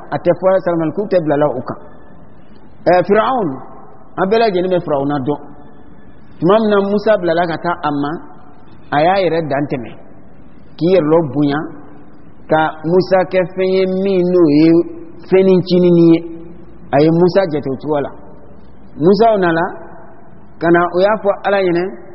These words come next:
إنا نخاف أن يفرط علينا أو أن يطغى. قال: لا تخافا إنني معكما أسمع وأرى. فأتياه فقولا: إنا رسول ربك فأرسل معنا بني إسرائيل ولا تعذبهم.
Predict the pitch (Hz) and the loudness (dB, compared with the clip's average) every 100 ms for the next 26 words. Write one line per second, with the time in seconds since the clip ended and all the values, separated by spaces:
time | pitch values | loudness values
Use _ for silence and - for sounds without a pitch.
0 | - - 196 220 196 175 165 190 190 165 | -20 -4 0 2 2 2 0 0 0 0
1 | 165 190 170 165 156 139 151 180 175 175 | 0 0 0 -2 0 2 4 4 2 2
2 | 160 143 170 165 165 139 123 98 - - | 0 0 0 0 0 -2 -6 -6 -12 -20
3 | - - - - 143 202 202 202 208 190 | -18 -18 -18 -6 0 2 2 2 0 -2
4 | 180 214 214 214 226 226 - 226 214 190 | 0 0 0 -2 -2 -4 -6 -6 -2 0
5 | 175 175 202 175 170 175 175 175 180 156 | 2 2 0 -2 -2 0 0 -2 -4 -2
6 | 156 135 131 123 127 - - - - - | -2 0 0 0 -4 -6 -16 -20 -20 -18
7 | - - 190 175 190 202 226 220 247 247 | -8 0 0 2 4 4 4 2 -4 -4
8 | 180 175 226 226 208 190 170 214 202 180 | -6 -4 -2 2 2 0 -4 -6 -4 -2
9 | 165 156 202 180 156 156 139 180 190 196 | -2 -2 -2 0 0 0 -2 -2 2 0
10 | 202 - - - 139 175 226 190 196 185 | 0 -14 -16 -6 -2 0 0 0 -2 0
11 | 196 175 160 151 156 175 175 151 156 156 | -2 -2 -2 0 2 2 0 -4 0 2
12 | 139 170 190 202 - 165 185 165 131 131 | 2 0 0 0 2 2 2 0 -2 -2
13 | 139 156 135 | 0 0 0